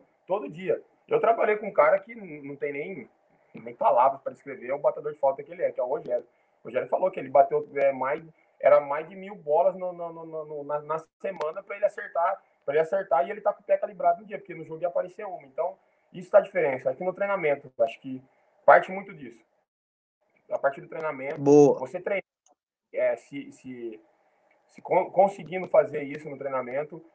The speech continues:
Speaker 1: tem tudo pra acontecer no jogo. Então, acho que diminuiu-se muito o treinamento e aí a eficiência no jogo não, acaba não, não acontecendo. Por mais que o cara tenha o dom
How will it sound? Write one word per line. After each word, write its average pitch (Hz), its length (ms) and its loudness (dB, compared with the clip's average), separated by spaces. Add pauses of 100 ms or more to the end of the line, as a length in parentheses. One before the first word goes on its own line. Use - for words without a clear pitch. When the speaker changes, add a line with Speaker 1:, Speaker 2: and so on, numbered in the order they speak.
Speaker 1:
tem 147 200 -4
tudo 160 160 -10
pra 160 100 4
acontecer 160 400 -4
no 165 100 -10
jogo. 123 200 -8
Então, 139 260 8
acho 143 180 6
que 143 220 -10 (260)
diminuiu-se 175 640 -2
muito 202 300 -6
o 160 60 -14
treinamento 170 600 -2 (220)
e 139 140 6
aí 143 200 8
a 160 40 0
eficiência 156 540 -12
no 139 120 -14 (320)
jogo 143 280 -10
não, 156 120 -8
acaba 147 300 -2
não, 151 260 -4
não 139 160 0
acontecendo. 151 520 -6
Por 165 120 -12
mais - 120 2
que - 80 -20
o - 20 -20
cara 214 180 2
tenha 214 160 -16
o 214 40 -16
dom - 240 -2